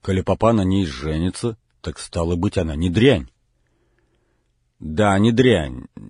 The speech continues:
я так сказал, но всё-таки». «Нечего, но всё-таки»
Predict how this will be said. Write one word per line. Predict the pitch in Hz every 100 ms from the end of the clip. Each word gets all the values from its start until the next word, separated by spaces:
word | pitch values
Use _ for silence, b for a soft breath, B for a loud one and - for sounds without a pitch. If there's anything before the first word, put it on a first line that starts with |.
| 76
я | 76 87
так | 135 110
сказал, | - - 78 107 78 -
но | 80
всё-таки». | 78 - - 151 - 85 - _ _ _ _ _ _ _ _ _
«Нечего, | 90 123 185 101 87 - 98 87 90
но | 90 95
всё-таки» | 85 - - 104 82 80 - 80 71